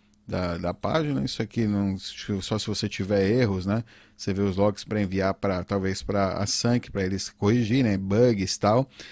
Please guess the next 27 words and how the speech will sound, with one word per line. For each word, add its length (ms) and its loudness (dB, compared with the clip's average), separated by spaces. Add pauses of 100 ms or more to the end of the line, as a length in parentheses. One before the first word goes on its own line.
(180)
E 40 0
aqui 200 -2
tem 160 0
essa 220 2
opção 440 2
aqui, 220 0
fechar 500 0
todos 340 0
os 120 0
chan-, 320 2
os 140 -4
canais, 580 2
né, 180 -2 (480)
que 100 0
diz, 360 4
olha, 180 0
eu 100 2
tenho, 360 2
por 180 0
e-, 140 2
agora 460 4
eu 40 6
tenho 420 2
um 260 0
canal 480 2
Lightning 560 2
com, 380 4